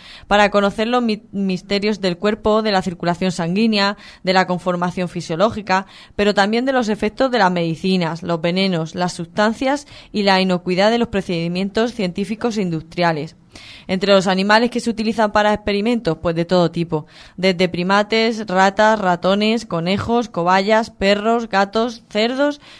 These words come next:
y otros muchos que son masacrados en nombre de la ciencia y la técnica, a razón de un dato muy, muy interesante de que tres animales mueren a cada segundo en los laboratorios de todo el mundo. En los laboratorios, los animales son usados principalmente para los test de toxicidad.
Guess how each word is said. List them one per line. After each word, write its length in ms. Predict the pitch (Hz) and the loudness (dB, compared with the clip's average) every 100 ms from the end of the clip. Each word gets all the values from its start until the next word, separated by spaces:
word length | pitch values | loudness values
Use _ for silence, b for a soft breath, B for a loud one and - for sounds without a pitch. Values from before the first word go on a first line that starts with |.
| B | B
y 120 | 196 | 0
otros 200 | 214 220 | 2 2
muchos 520 | 214 226 226 277 294 | 2 -2 0 0 -2
que 180 | - 185 | -6 -8
son 220 | 170 202 | -4 0
masacrados 600 | 202 202 180 196 208 226 | 0 0 0 4 4 4
en 100 | 202 | 0
nombre 260 | 185 190 202 | -2 0 2
de 80 | 208 | 2
la 140 | 185 | 2
ciencia 420 | 180 196 202 254 | 0 -4 -4 -2
y 20 | 220 | 0
la 160 | 175 | 0
técnica, 480 | 185 190 165 156 156 B B B | 0 -2 -2 -6 -8 B B B
a 100 | 180 | 2
razón 480 | 180 - 233 294 415 _ B B - | 2 2 2 2 -2 _ B B -2
de 160 | 190 | 2
un 140 | 196 214 | 2 4
dato 260 | 214 190 | 2 2
muy, 240 | 196 214 - | 2 0 0
muy 200 | 202 220 | 0 0
interesante 720 | 202 202 196 202 202 208 214 | 0 0 0 0 -2 -2 -2
de 160 | 185 185 | -2 -2
que 100 | 185 | -2
tres 260 | - - | -4 -4
animales 540 | 269 233 208 220 247 208 | 0 0 2 2 0 -2
mueren 400 | 202 226 277 247 | 0 2 2 0
a 80 | |
cada 240 | 196 202 190 | 2 2 2
segundo 440 | 185 180 196 226 | 0 -2 0 0
en 80 | 240 | 2
los 120 | 196 | 2
laboratorios 680 | 180 175 165 165 175 202 214 | 2 2 2 0 -2 -2 -4
de 100 | 175 | -4
todo 200 | 170 165 | -2 -2
el 60 | 156 | -2
mundo. 380 | 151 147 143 139 _ B B B B B | -6 -8 -10 -14 _ B B B B B
En 120 | 202 | 4
los 100 | 208 | 6
laboratorios, 640 | 202 196 196 190 220 247 262 | 6 6 4 2 2 2 2
los 180 | 226 196 | 2 0
animales 440 | 185 185 202 233 | 0 0 0 -2
son 160 | 233 214 | -2 -2
usados 380 | 196 190 226 | 0 0 0
principalmente 760 | 247 214 185 190 190 190 196 233 | -2 -6 -4 0 0 0 -2 0
para 240 | 233 202 | 2 4
los 200 | 175 170 | 2 0
test 200 | 175 190 | 0 -2
de 120 | 196 202 | -2 -4
toxicidad. 680 | 180 - 165 165 180 160 | -4 -8 -8 0 2 2